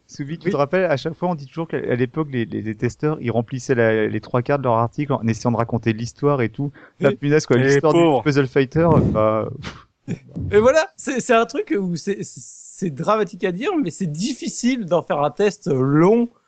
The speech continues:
Speaker 2: parce
Speaker 3: Oui.
Speaker 2: que, déjà, il faut y avoir joué beaucoup, enfin, très, un très grand nombre d'heures pour vraiment saisir, on va dire, les subtilités de gameplay.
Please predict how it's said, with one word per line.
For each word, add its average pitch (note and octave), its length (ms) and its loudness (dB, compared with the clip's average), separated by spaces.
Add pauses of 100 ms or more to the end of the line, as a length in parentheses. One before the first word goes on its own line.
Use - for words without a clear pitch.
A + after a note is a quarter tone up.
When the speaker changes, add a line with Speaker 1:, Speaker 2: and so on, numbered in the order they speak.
(240)
Speaker 2:
parce C3+ 200 0
Speaker 3:
Oui. - 60 -2
Speaker 2:
que, D3 500 6 (200)
déjà, F3 280 4
il G3+ 80 4
faut E3 160 -2
y D3 80 2
avoir D#3 240 4
joué D#3 220 2
beaucoup, F3+ 760 0
enfin, C3+ 300 -6
très, A3 260 4
un D3 560 -2
très - 140 -10
grand F3+ 160 2
nombre F3+ 200 4
d'heures F3 340 2 (240)
pour C3 120 -6
vraiment D3+ 260 2
saisir, E3 640 -2
on C#3+ 60 -2
va C3+ 80 -2
dire, C#3+ 160 0
les C#3 80 -2
subtilités F3 560 -6
de D3+ 60 -8
gameplay. E3 460 2